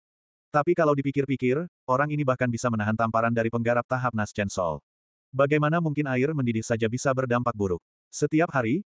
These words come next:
ia akan berteriak bahwa kepala telurnya bagus dan ekornya bagus. Jika kulitnya tebal sampai batas tertentu,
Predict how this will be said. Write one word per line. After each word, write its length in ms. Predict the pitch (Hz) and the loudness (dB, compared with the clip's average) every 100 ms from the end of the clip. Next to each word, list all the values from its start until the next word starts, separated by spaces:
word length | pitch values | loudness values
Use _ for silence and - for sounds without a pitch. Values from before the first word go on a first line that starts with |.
| _ _ | _ _
ia 320 | 147 165 165 | 0 0 0
akan 160 | 143 | 0
berteriak 320 | 127 120 120 117 | 0 0 -2 0
bahwa 240 | 107 107 | 0 0
kepala 240 | 117 117 | 0 0
telurnya 400 | 120 127 143 127 | 2 0 0 0
bagus 320 | 110 107 98 - | 2 0 -2 -2
dan 160 | 131 117 | -4 -2
ekornya 320 | 117 123 107 | -2 -2 0
bagus. 480 | 92 87 82 - - _ _ _ _ _ 127 | -2 -2 -6 -8 -14 _ _ _ _ _ -4
Jika 240 | 143 175 | 0 2
kulitnya 320 | 175 156 147 | 2 0 0
tebal 240 | 143 127 135 | 0 2 2
sampai 320 | 131 123 113 | 0 0 0
batas 240 | 113 123 | 0 0
tertentu, 480 | 135 135 127 104 | 0 -2 0 -2